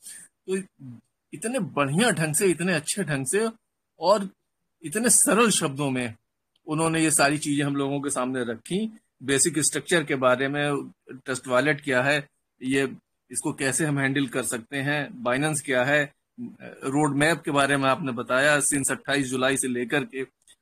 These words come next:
up to date आज तक के लिए, till date तक उन्होंने सब कुछ रखा। Technical updates के बारे में बताया, data server, नोड server आ-, आज के बारे में बताया, तो बहुत कुछ उन्होंने बता दिया।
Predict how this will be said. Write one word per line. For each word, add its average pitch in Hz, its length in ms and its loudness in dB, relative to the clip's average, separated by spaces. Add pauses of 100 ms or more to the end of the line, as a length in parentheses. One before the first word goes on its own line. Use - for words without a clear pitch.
(220)
up 123 60 -4 (120)
to 131 120 -2
date 143 160 0
आज 131 240 2
तक 131 140 -8
के 139 120 -6
लिए, 131 200 -2
till 127 960 -10
date 143 280 0
तक 127 60 -6
उन्होंने 135 260 -2
सब 135 240 -4
कुछ 165 180 -4
रखा। 147 420 -4 (300)
Technical 165 400 0
updates 160 400 2
के 160 100 0
बारे 131 260 2
में 131 120 -4
बताया, 123 320 0
data 139 320 0
server, 135 400 -2
नोड 127 480 -4
server 131 360 -2
आ-, 127 340 0
आज 120 100 -6
के 135 100 -8
बारे 123 240 0
में 131 80 -4
बताया, 127 340 -6
तो 302 120 -12
बहुत 185 420 -4
कुछ - 260 -8
उन्होंने 160 240 0
बता 127 260 -4
दिया। 190 260 -2